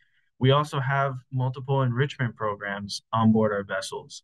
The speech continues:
Each ship is a floating art gallery with some incredible pieces. And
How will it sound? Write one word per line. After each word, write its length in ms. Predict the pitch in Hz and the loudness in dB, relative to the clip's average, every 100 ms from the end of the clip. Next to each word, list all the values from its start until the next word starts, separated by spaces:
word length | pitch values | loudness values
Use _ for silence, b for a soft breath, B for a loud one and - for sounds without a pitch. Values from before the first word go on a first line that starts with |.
| - | 0
Each 160 | 151 - | 2 4
ship 360 | - 151 151 135 | 0 2 0 2
is 140 | 123 | 0
a 80 | 117 | -2
floating 420 | - 127 127 120 | 0 2 4 4
art 240 | 104 120 | 2 -2
gallery 520 | - 98 92 98 92 - | -2 -4 -4 -8 -12 -6
with 140 | 107 | -6
some 220 | - 117 110 | -2 0 2
incredible 480 | 110 127 127 127 | 2 2 4 2
pieces. 600 | 123 120 117 - 131 139 - B B B - | 0 -2 -4 2 2 2 -2 B B B -4
And 500 | 113 113 113 113 | 0 2 2 0